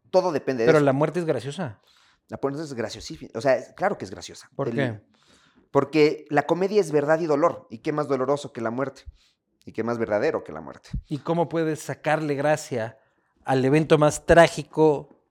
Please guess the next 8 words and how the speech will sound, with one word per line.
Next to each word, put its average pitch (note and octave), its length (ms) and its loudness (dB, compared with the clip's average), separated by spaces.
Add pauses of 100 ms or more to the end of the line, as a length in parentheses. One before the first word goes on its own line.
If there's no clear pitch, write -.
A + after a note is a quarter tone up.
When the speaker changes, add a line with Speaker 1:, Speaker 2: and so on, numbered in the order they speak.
Speaker 2:
eh, A#2+ 240 -10
supuestamente, A#2+ 960 -6 (500)
de A#2 640 -6
la A#2 100 -6
existencia B2 560 -12
humana, C#3 300 -10
que G2+ 280 -12
es - 180 -20